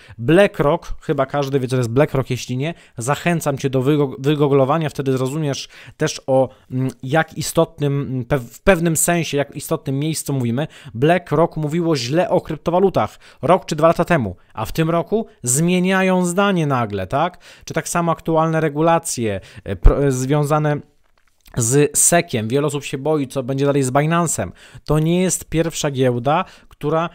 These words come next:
jest w pewien sposób, no, nazwijmy to ogólnie, atakowana. To są rzeczy powtarzalne, one już były i też warto jest spojrzeć na to, że media budują taki obraz, żeby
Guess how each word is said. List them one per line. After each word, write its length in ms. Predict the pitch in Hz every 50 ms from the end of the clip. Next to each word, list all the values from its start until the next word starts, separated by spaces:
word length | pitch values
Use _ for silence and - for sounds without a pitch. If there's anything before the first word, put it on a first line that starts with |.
| _ _
jest 540 | - 113 117 120 127 156 170 160 - - -
w 100 | - -
pewien 220 | - - 143 143 135
sposób, 380 | - 147 - - 139 - - -
no, 240 | 139 139 147 156 160
nazwijmy 500 | - 175 165 139 139 156 175 170 156 147
to 220 | - 147 139 -
ogólnie, 500 | - 151 139 156 165 156 143 143 143 139 - - - - -
atakowana. 640 | - - - 143 - - 143 127 135 127 110 98 98 - - -
To 80 | - 165
są 160 | 160 190 185
rzeczy 200 | 170 165 - 160
powtarzalne, 800 | 143 - 156 - - 180 165 147 160 151 151 156 165 208 233 233 - _ _ _ -
one 200 | 165 160 160 160
już 220 | 156 147 127 127
były 340 | 127 139 151 151 190 233 254 - - - - _
i 80 | 170 -
też 180 | 180 170 160
warto 340 | 156 160 175 175 170 - 175
jest 120 | 165 -
spojrzeć 300 | - - 170 165 160 147
na 80 | 143 156
to, 120 | - 160
że 120 | 139 135 139
media 320 | 143 151 170 156 160 151
budują 360 | 147 143 147 156 160 156 151
taki 260 | 147 156 - - - -
obraz, 340 | - 180 165 - 151 139
żeby 320 | 131 127 139 135 131 139